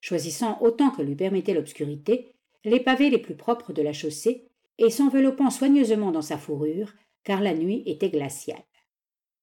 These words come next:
Ils cheminèrent ainsi tous deux pendant plusieurs centaines de mètres, sans échanger un seul mot, en se dirigeant vers le fleuve. Bientôt ils en atteignirent la rive.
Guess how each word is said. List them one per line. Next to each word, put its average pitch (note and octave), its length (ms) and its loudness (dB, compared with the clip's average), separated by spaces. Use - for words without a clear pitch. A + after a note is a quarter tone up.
Ils C4 140 0
cheminèrent D#4 480 6
ainsi F#3+ 260 0
tous F3+ 120 -8
deux F#3+ 180 -2
pendant E3 260 -2
plusieurs G3+ 320 -2
centaines F#3 360 0
de D#3 100 0
mètres, C3+ 320 -6
sans B3+ 220 2
échanger A3+ 360 2
un G#3 120 2
seul E3+ 280 -2
mot, C3 240 -8
en E3+ 100 -2
se F#3+ 120 -4
dirigeant F#3 340 0
vers D#3+ 140 -2
le D3+ 80 -2
fleuve. D3+ 340 -14
Bientôt C4 380 2
ils G#3 160 2
en F3+ 100 6
atteignirent F#3+ 420 0
la E3 120 -2
rive. C#3+ 300 -10